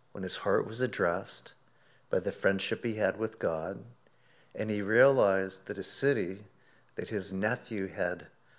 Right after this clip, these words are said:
moved to was intrigued with,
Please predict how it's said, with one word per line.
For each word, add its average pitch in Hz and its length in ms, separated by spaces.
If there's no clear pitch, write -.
moved 107 760
to 107 540
was - 180
intrigued 104 600
with, 120 480